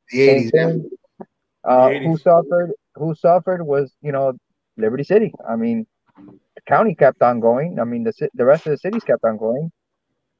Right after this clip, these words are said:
Speaker 3: Yeah.
Speaker 2: But they
Speaker 1: And
Speaker 2: had to rebuild.
Speaker 1: politicians still had their, uh, their, their, uh, their safe havens. Mm-hmm. And now,
Speaker 3: But
Speaker 1: and
Speaker 3: again,
Speaker 1: now,
Speaker 3: Steve
Speaker 1: now they have their armed guards and all this stuff. Yeah. Yeah, it's, it's,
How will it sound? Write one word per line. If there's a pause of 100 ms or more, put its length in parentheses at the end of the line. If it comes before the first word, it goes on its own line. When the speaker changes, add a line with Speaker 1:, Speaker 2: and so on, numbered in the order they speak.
(400)
Speaker 3:
Yeah.
Speaker 2:
But
they
Speaker 1:
And
Speaker 2:
had
to
rebuild.
Speaker 1:
politicians
still
had
their,
uh, (640)
their,
their,
uh,
their
safe
havens. (140)
Mm-hmm. (1300)
And
now,
Speaker 3:
But
Speaker 1:
and
Speaker 3:
again,
Speaker 1:
now,
Speaker 3:
Steve
Speaker 1:
now (140)
they
have
their
armed
guards
and
all
this
stuff. (320)
Yeah. (680)
Yeah,
it's,
it's,